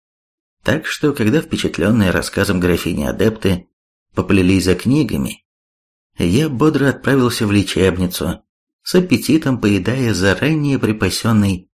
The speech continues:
пирожок. Выделенное под лечебный корпус здание располагалось в самом конце громадного парка, окружающего учебные корпуса и жилые башни. Низенькое, мрачноватое и одноэтажное.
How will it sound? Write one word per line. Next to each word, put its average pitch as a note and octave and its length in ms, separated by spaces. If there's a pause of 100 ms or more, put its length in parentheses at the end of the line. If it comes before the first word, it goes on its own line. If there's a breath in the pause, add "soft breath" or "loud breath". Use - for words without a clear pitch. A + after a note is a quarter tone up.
(280)
пирожок. F2+ 640 (920)
Выделенное D3 840
под G#2+ 180
лечебный A2 540
корпус G2+ 460
здание D3+ 420
располагалось A#2+ 680
в - 100
самом A#2 320
конце G2 340
громадного F#2 640
парка, - 500 (640)
окружающего D3 760
учебные G#2+ 500
корпуса F#2 420
и G2 140
жилые F2+ 380
башни. - 520 (640)
Низенькое, C3 920
мрачноватое A2+ 800
и B2 240
одноэтажное. F#2 880